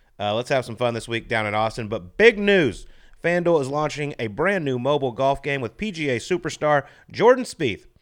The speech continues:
The game is called Jordan Spieth's Fairway Frenzy and is available to play now on FanDuel's iPhone skill gaming app, FanDuel Face Off. On FanDuel Face Off, you can compete in all your favorite games against other real pe-, people for real cash.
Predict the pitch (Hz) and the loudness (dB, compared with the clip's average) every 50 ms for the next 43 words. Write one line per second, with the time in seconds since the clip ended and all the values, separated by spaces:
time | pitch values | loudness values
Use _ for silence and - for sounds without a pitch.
0 | _ _ _ - 139 135 185 214 220 208 185 - 196 180 156 120 113 180 226 254 | _ _ _ -12 -4 -2 0 0 0 0 0 2 4 4 4 2 4 6 6 6
1 | 254 220 - - - - 208 214 202 - - - - 143 170 185 185 190 180 - | 6 4 -4 -8 -6 -4 -4 -4 -4 -8 -10 -4 0 0 2 2 2 0 -2 -2
2 | - 151 127 113 95 101 95 - - 101 104 98 104 98 135 165 196 196 165 175 | -2 -2 -2 -2 -4 -6 -8 -6 -6 -8 -6 -6 -4 -2 0 2 2 0 0 -2
3 | 156 131 143 151 147 143 127 135 143 170 180 190 185 - _ _ - _ _ - | -4 -2 0 0 0 2 2 0 0 2 2 0 0 -4 _ _ -20 _ _ -2
4 | 127 117 110 - 214 220 214 180 160 135 - - - 175 190 190 - 202 196 190 | -2 -2 0 0 0 0 0 2 0 0 0 0 0 0 0 0 0 0 -2 -2
5 | 185 - - - - 170 170 175 180 156 143 143 139 139 147 147 143 120 107 92 | -2 -6 -10 -8 -4 -2 0 0 -2 -2 -2 -4 -4 -2 -4 -4 -4 -4 -4 -6
6 | - _ _ _ _ _ _ - - 156 165 170 165 156 156 165 165 - 120 101 | -6 _ _ _ _ _ _ -4 0 2 2 2 2 0 0 -2 -2 -2 -4 -4
7 | 92 - - 82 65 - - - - _ _ _ - - 165 156 - 254 262 240 | -4 -6 -10 -10 -10 -10 -12 -14 -18 _ _ _ -4 -4 -4 2 4 4 4 6
8 | 196 160 147 - 175 185 185 180 208 208 202 202 208 196 190 139 156 143 - - | 4 2 2 2 0 -2 0 0 -2 -2 -2 -2 -4 -8 -6 -6 -6 -6 -4 -2
9 | 202 202 - - 151 143 - - 175 233 247 240 196 151 - 156 147 147 131 123 | -4 -4 -2 -4 -4 -6 -2 2 4 6 6 6 6 4 4 4 2 2 2 0
10 | 101 131 143 160 165 147 151 135 139 131 120 - - 202 214 196 151 113 113 160 | -2 -2 -2 -2 -2 -4 -6 -4 -4 -4 -4 -2 -2 0 2 2 0 0 2 2
11 | 190 202 185 - 170 170 170 - _ _ _ - - 165 160 165 175 190 - 165 | 4 4 4 2 0 -2 -2 -4 _ _ _ -4 -2 -2 0 0 -2 -2 -2 -2
12 | 139 113 113 135 147 165 175 - 214 226 226 165 - - - | -4 -2 0 2 2 2 2 2 2 2 2 2 0 -4 -14